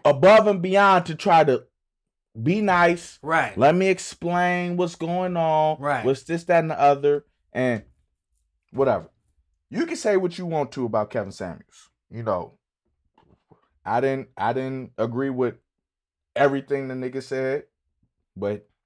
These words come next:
Speaker 1: nigga did tell a lot of truth. Um, I think a lot of people took his stuff out of context.
Speaker 2: Yeah.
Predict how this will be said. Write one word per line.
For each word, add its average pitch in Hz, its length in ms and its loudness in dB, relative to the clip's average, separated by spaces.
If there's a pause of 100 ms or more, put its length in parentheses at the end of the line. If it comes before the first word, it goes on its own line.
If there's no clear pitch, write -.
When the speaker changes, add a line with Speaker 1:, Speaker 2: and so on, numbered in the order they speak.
(140)
Speaker 1:
nigga 113 300 -8
did 117 240 -6
tell 117 140 -6
a 113 40 -6
lot 113 200 -4
of 113 60 -20
truth. 131 340 -10 (580)
Um, 95 600 -6 (800)
I 101 80 -4
think 113 180 -6
a 107 40 -4
lot 110 180 0
of - 60 -18
people 110 180 -6
took 110 160 -8
his 113 100 -8
stuff 107 240 -8
out 92 100 -6
of 90 80 -16
context. 135 680 -8
Speaker 2:
Yeah. 123 280 -12